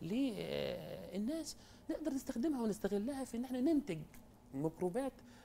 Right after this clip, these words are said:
نافعة ذات قيمة حيوية كبيرة جدًا، بيتم استيرادها بفلوس كبيرة جدًا، جدًا، جدًا،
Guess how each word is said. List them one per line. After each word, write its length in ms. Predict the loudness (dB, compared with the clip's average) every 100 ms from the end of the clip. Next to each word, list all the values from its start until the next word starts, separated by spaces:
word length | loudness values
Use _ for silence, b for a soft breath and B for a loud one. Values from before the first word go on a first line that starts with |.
| B
نافعة 560 | 2 2 2 0 0 -2
ذات 260 | -2 -2
قيمة 320 | -2 0 0 0
حيوية 320 | -2 0 0
كبيرة 320 | 0 0 0
جدًا، 420 | 0 -4 -4 -8 -6 -6
بيتم 360 | -4 -2 2 2
استيرادها 420 | 2 -2 -4 -4
بفلوس 760 | 0 0 -2 -8 -16 -6 -4 -4
كبيرة 260 | -2 -2
جدًا، 260 | 0 -2 -2
جدًا، 240 | -2 -2
جدًا، 320 | -2 -2 -4